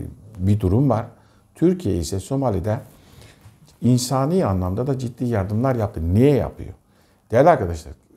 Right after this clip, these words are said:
Hint Okyanusu, Kızıldeniz önemli bir bölge. Türkiye gitti. Ben burada on yıl boyunca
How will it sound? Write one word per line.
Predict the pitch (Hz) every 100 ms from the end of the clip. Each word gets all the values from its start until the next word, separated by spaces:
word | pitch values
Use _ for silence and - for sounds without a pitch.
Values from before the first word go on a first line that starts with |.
| -
Hint | 151 156
Okyanusu, | - 87 85 82 -
Kızıldeniz | 104 113 135 104 123
önemli | - 92 107 120
bir | 95 98
bölge. | 80 82 98 - _ _ _ _ _
Türkiye | 135 131 - 82
gitti. | 123 127 113 123 -
Ben | 107 107 110 117
burada | 113 135 120 - - 87 -
on | - 131
yıl | 98 80 95
boyunca | 113 85 78